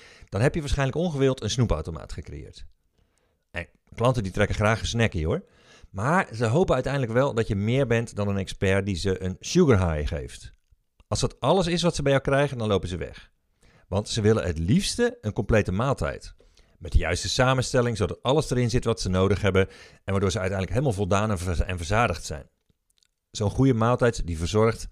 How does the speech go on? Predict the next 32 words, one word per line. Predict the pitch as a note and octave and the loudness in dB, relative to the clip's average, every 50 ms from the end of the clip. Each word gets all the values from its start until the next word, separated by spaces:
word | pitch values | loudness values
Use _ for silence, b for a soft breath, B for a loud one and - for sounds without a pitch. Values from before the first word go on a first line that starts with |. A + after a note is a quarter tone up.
| _ _ _ | _ _ _
hun | - F2 F2 | -2 0 2
lichaam | F#2 G2+ F#2+ G#2+ G2+ G#2 - | 2 2 2 2 0 -2 -2
en | B2+ | -4
hun | C3 | -4
geest. | B2 - F#3 C3+ F2 - - - - - - - _ _ _ _ b b b b b b b b b b b b b b b b _ | -2 0 0 2 4 4 4 2 2 -16 -20 -20 _ _ _ _ b b b b b b b b b b b b b b b b _
Bij | - G2 G2+ | -4 -2 0
een | G2+ | 0
snoepautomaat | - D#3+ G3 G#3 - G2+ F2+ - F2+ E2+ E2+ F#2 G2 | 2 2 4 6 6 4 4 4 0 -4 -2 -2 -2
blijf | F2 G2 F#2+ G2 | 2 2 2 2
je | G2+ | 2
niet | A2 G#2+ G2+ | 2 2 2
hangen. | G2 E2+ D#2 C#2 - - _ _ _ _ _ _ _ _ b b b b b b | 0 0 -2 -8 -12 -18 _ _ _ _ _ _ _ _ b b b b b b
In | b G2+ G2 | b -4 -4
een | F#2 | -2
goed | E2+ A2 G#2 F#2+ | 0 -2 0 0
restaurant | F2 F2 - - D3 F3 C#3+ G#2+ B2 D#3 - - b b b b b b b b | 0 0 0 0 2 2 2 0 -2 -6 -10 -12 b b b b b b b b
blijf | _ - F#2 F2+ F2+ | _ -6 -4 -4 -2
je | F#2 | 0
de | F#2 | 2
hele | G2 C3 D3+ C3 | 4 4 4 2
avond | E2+ E2 D#2+ F2+ F2 - | 0 -2 -4 -6 -6 -4
tafelen. | - B2+ A2+ F2+ - - E2 D2+ - - _ _ _ _ _ _ _ _ _ _ _ _ - _ _ | -4 -4 -4 -4 -6 -8 -12 -14 -14 -18 _ _ _ _ _ _ _ _ _ _ _ _ -20 _ _
En | - - A2 | -8 -4 -2
van | G#2+ G2+ | -2 -2
zulke | F2 C3 F#3 A3+ G#3+ G3+ | 0 2 2 2 2 0
ondernemers | F3+ E3 C#3 C#3 D#3+ F3+ F3+ D#3+ - | 0 0 0 2 2 2 0 0 0
zijn | - C#3 | 2 2
jouw | B2+ A#2+ | 2 2
klanten | - - A#2 A2+ G#2+ G2+ | 2 2 0 0 -2 -2
het | F2 F#2+ | -4 -4
liefste | G2+ - - - | -4 -4 -4 -6
klant. | - - D#3+ B2+ E2+ D#2 - | -4 -2 -2 -2 -2 -4 -8